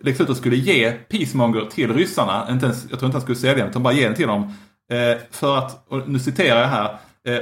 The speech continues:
"Om kärnvapen oskadliggörs så kommer alla att köpa de konventionella vapen som du tillverkar,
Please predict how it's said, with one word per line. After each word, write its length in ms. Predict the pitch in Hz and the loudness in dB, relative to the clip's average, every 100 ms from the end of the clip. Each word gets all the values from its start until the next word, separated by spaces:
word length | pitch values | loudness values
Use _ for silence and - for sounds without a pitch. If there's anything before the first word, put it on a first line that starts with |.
| 120 | -2
"Om 160 | 135 | -2
kärnvapen 880 | 131 - 147 180 170 147 131 127 131 | -2 0 0 0 0 0 0 0 0
oskadliggörs 880 | 170 - 175 139 117 113 113 101 107 - | 0 -2 0 2 2 0 0 0 -2 -6
så 120 | - | -10
kommer 260 | 127 127 127 | -6 -2 0
alla 340 | 127 151 170 | 0 2 2
att 240 | 147 123 - | 0 -2 -6
köpa 580 | - 135 170 - 117 - | -2 0 0 0 -2 0
de 260 | 127 117 | -2 -2
konventionella 840 | - 127 131 127 127 143 160 131 117 | -2 -2 0 0 0 0 2 2 2
vapen 560 | 113 143 117 - 101 | 2 0 0 -2 -4
som 220 | - 120 120 | -4 -2 2
du 160 | 135 | 2
tillverkar, 720 | 113 135 147 143 101 - - | 2 0 0 0 -2 -4 -8